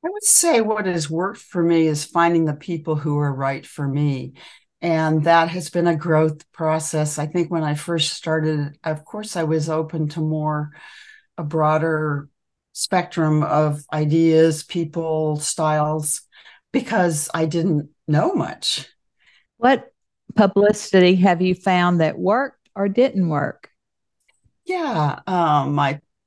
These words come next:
Speaker 1: it took me probably s-, four or five years to find a kind of a Buddhist community of publishers and editors. And this is a much,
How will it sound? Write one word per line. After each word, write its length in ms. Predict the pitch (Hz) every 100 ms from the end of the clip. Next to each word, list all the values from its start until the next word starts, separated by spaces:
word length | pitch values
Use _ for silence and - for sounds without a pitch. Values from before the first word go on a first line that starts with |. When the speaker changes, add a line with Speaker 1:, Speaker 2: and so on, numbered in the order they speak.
| _ _ _ _ _
Speaker 1:
it 220 | 170 156
took 240 | - 202 -
me 340 | 196 180 175
probably 560 | 165 208 170 165 160 160
s-, 720 | 151 - - - - - - - _ _ _ _ _ _ _ - -
four 220 | 160 156
or 100 | 156
five 280 | 156 147 147
years 300 | 151 147 147
to 80 |
find 600 | 147 - 151 147 143 139 135
a 380 | 147 143 139 139 143 _ _ _ _
kind 120 | 214 170
of 60 |
a 80 | 151
Buddhist 480 | 147 180 202 - -
community 640 | 190 190 190 175 151 147
of 140 | 143
publishers 720 | - - 156 156 147 151 147
and 120 | 175 143
editors. 680 | 143 139 131 120 117 - - - - - - _ _ -
And 560 | 160 160 160 156 147
this 260 | 175 175 -
is 200 | 190 151
a 100 | 165
much, 640 | 165 156 - - - -